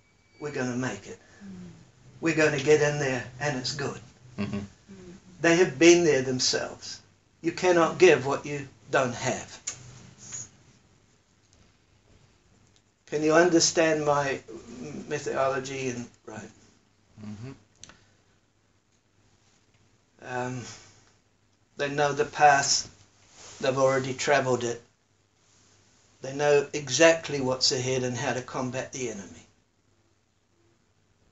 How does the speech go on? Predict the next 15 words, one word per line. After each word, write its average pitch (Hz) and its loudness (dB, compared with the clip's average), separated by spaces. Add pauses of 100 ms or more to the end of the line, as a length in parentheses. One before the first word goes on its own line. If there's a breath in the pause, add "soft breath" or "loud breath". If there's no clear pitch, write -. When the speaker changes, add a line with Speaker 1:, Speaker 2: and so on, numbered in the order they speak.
(1120)
Speaker 1:
I'm 147 -12
not 151 -2
saying 139 0
follow 131 0
man, 127 -4
I'm 117 -10
saying 117 -6
follow 113 -8
God. 104 -10 (3000 loud breath)
The 143 2
evidence 151 4
who 156 4
these 139 0
leaders 139 2
are 123 0